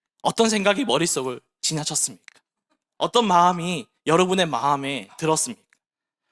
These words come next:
남에서부터 걷지 못한 사람의 입장에서 과연 베드로의 말을 들은 이 사람은 베드로의 말이 명언처럼 들렸을까요?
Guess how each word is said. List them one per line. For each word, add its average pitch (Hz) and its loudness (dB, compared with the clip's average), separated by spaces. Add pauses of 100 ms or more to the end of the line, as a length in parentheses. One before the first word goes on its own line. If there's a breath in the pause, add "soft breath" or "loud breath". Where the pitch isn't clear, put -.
(160)
남에서부터 240 0
걷지 190 -2
못한 185 -2
사람의 254 0
입장에서 156 -6 (540)
과연 254 2
베드로의 214 4
말을 147 -2
들은 143 -2 (200)
이 185 -2
사람은 165 -2 (920)
베드로의 214 2
말이 160 -2
명언처럼 160 -2 (380)
들렸을까요? 151 -6